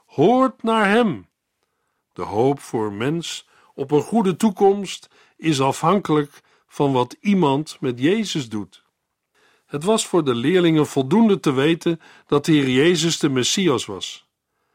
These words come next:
Ze kwamen daarom niet met veel vragen, maar hadden die wel.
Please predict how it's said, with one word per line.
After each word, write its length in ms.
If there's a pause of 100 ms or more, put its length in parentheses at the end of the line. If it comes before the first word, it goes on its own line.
(260)
Ze 200
kwamen 360
daarom 420
niet 220
met 220
veel 280
vragen, 560 (400)
maar 160
hadden 380
die 160
wel. 420